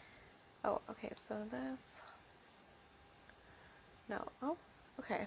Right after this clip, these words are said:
that's kinda what I was trying to figure out how to do. Okay, there we go.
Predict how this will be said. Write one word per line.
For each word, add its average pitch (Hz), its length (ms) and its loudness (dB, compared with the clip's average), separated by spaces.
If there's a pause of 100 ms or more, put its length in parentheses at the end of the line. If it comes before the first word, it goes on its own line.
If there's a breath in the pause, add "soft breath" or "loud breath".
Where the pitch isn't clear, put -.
that's 254 240 12
kinda 269 260 12
what 240 140 12
I 226 80 12
was 214 120 12
trying 226 240 6
to 202 100 6 (1200 loud breath)
figure 220 260 12
out - 100 12
how 196 120 10
to 185 80 12
do. 214 340 10 (2250 loud breath)
Okay, 240 340 10
there 208 300 12
we - 160 10
go. 269 260 12